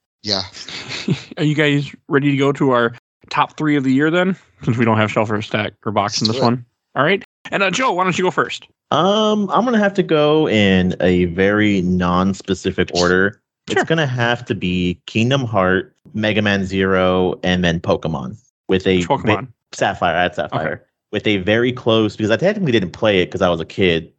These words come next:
Speaker 3: and, you know, you ask your parents to buy a horror game, and they would totally say no. Very close fourth is Resident Evil.
Speaker 2: Okay.
Speaker 1: Nice.
Speaker 2: All right, what about you, Carrie?
Speaker 1: My number three, I put Warcraft three.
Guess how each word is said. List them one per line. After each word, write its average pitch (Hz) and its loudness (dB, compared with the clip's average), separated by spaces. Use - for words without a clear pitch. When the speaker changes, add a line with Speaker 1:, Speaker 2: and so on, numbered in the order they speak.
Speaker 3:
and, 90 -2
you 92 -2
know, 82 -2
you 92 0
ask 98 2
your 101 -6
parents 95 0
to 98 -2
buy 90 2
a 78 -2
horror 87 0
game, 85 -2
and 98 0
they 95 4
would 92 2
totally 143 2
say 98 2
no. 87 2
Very 147 2
close 127 0
fourth 104 2
is 87 -4
Resident 87 0
Evil. 80 -6
Speaker 2:
Okay. - -4
Speaker 1:
Nice. - -8
Speaker 2:
All - 0
right, 196 0
what 208 0
about 190 -2
you, 170 0
Carrie? 139 0
Speaker 1:
My 117 -2
number 127 -4
three, 131 -2
I 110 -4
put - -8
Warcraft 107 -6
three. 117 -6